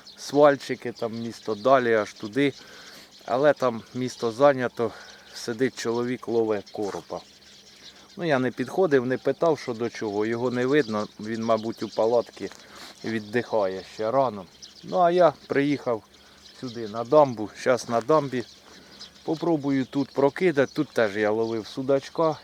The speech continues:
і щуку. Ну, пора вже ловить хижака, трошки похолодало. Сьогодні погодка непогана, хмарно, вітру поки що нема. Так що щас бистренько розкладаюся і пробуємо ловити.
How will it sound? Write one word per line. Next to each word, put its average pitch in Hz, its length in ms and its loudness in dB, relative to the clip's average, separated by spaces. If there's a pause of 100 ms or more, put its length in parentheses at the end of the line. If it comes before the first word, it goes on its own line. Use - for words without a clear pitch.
(120)
і 120 100 -8
щуку. 139 640 -4 (120)
Ну, 175 260 -4 (1200)
пора 143 260 6
вже 117 180 0
ловить 123 400 0
хижака, 139 600 0 (140)
трошки 123 480 -2 (240)
похолодало. 131 760 0
Сьогодні 120 440 -4 (180)
погодка 143 500 0
непогана, 127 720 0
хмарно, 147 640 2 (800)
вітру 135 380 -4
поки 123 340 -4
що - 240 -2
нема. 165 400 0 (320)
Так 135 200 -2
що 127 240 -4 (200)
щас 127 200 -2
бистренько 117 600 -2
розкладаюся 131 1000 0 (140)
і 117 100 -8
пробуємо 117 580 0 (240)
ловити. 95 440 -2